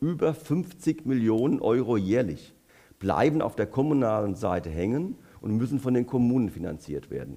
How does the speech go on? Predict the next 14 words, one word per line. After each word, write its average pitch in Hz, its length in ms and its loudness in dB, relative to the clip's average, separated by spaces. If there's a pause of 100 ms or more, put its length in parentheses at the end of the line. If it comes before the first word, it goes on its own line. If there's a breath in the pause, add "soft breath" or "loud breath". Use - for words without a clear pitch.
Und - 260 -4
das 143 180 2
ist 117 120 -8
unser 90 260 -4
Problem. 95 600 0 (380 loud breath)
Und 110 100 -6
deswegen 110 320 0
bringt's 127 260 0
überhaupt 95 420 0
nichts, 127 360 -4
sich 110 260 -8
in 101 180 -2
irgendwelchen 107 500 -2
Grabenkämpfen 120 1000 0